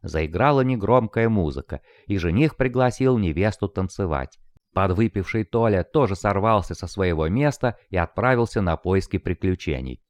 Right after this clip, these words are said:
До сего дня он ни разу не посещал Прагу и, потрясенный роскошью заведения, непрерывно вертел головой. Райский начал разговор, когда за столом они остались одни. «Ловко, ловко», повторил Райский.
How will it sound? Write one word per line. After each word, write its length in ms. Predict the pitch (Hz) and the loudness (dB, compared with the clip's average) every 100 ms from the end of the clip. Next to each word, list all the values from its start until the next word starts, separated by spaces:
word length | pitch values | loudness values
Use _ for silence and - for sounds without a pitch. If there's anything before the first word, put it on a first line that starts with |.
| - | -8
До 120 | 85 | -6
сего 260 | - 80 76 | -4 -2 -2
дня 380 | 90 139 143 - | 0 0 0 -2
он 200 | 92 92 | -2 0
ни 80 | 82 | 2
разу 300 | 131 135 123 | 2 2 0
не 120 | 117 | -2
посещал 600 | 120 - 127 - 101 71 | -4 -4 -4 0 0 0
Прагу 480 | - 90 78 76 - - - | 0 0 0 -2 -8 -16 -10
и, 100 | 87 | -8
потрясенный 720 | - 95 98 - 110 87 82 | -4 -2 0 0 0 2 2
роскошью 500 | 117 107 92 - 85 | 2 2 -2 -2 -2
заведения, 720 | 78 76 76 123 143 127 120 _ _ | -2 -2 0 2 2 2 -2 _ _
непрерывно 640 | - 107 87 80 131 123 110 | 2 2 2 2 4 4 4
вертел 480 | 90 80 95 98 92 | 2 0 -2 0 0
головой. 560 | 92 92 80 69 62 _ _ _ _ | 0 0 0 -4 -6 _ _ _ _
Райский 500 | 80 98 95 - 90 | -2 -2 -2 -2 -2
начал 460 | 98 98 - 87 | 2 0 0 0
разговор, 640 | 85 78 78 82 139 143 - | 0 -2 -2 2 4 2 -2
когда 300 | - 82 78 | -6 -4 -4
за 120 | 78 | -4
столом 460 | 82 80 82 123 127 | -6 -4 0 2 2
они 200 | 117 117 | 0 0
остались 580 | 80 - 90 90 90 - | -2 -4 -2 -2 -2 -2
одни. 420 | 87 69 65 - _ _ _ _ _ _ _ - | -4 -4 -10 -12 _ _ _ _ _ _ _ -4
«Ловко, 640 | 95 139 123 - 113 95 | 2 4 2 0 -6 -6
ловко», 560 | - 127 127 104 - 85 - _ | -4 0 2 0 -4 -8 -10 _
повторил 560 | - 85 87 90 90 85 | -8 -6 -2 -2 -2 -2
Райский. 520 | 82 78 - - 69 | 0 -2 -4 -12 -14